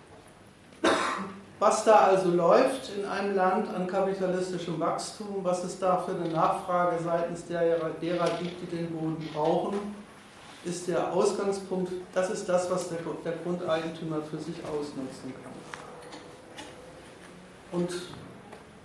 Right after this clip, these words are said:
das, da muss man ja nur in die Landschaft schauen, davon war ja schon die Rede, um zu sehen,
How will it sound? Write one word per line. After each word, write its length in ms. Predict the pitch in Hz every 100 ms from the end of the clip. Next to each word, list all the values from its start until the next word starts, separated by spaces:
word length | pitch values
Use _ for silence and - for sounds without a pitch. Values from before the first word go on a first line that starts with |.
| -
das, 100 | 175 180
da 100 | 180
muss 220 | 196 202
man 140 | 202 190
ja 80 |
nur 220 | 185 185 180
in 100 | 175
die 60 |
Landschaft 540 | 180 180 220 214 208 -
schauen, 360 | - 185 190
davon 340 | 190 175 180 170
war 180 | 175 175
ja 100 | 170
schon 180 | 170 165
die 220 | 160 165
Rede, 300 | 170 185 202 208 - 160 190 185 - - - - - - - - - - - - - -
um 160 | 185
zu 160 | 180 185
sehen, 640 | 170 170 180 202 226 -